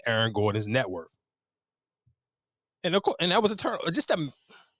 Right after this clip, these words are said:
you, and that's the, one of the scariest things.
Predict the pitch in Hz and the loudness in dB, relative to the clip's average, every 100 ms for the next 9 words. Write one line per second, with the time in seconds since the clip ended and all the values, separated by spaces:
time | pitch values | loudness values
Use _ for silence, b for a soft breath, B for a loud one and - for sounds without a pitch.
0 | _ _ b b b b _ _ _ _ | _ _ b b b b _ _ _ _
1 | _ _ _ _ _ _ _ 180 226 170 | _ _ _ _ _ _ _ -2 0 0
2 | 185 165 160 202 - 180 160 165 143 127 | 0 0 0 0 2 0 2 0 0 -2
3 | - - 147 147 139 135 127 - 131 127 | -4 -2 0 2 0 -2 -2 -4 -4 -2
4 | 120 113 110 104 | -2 -2 -6 -10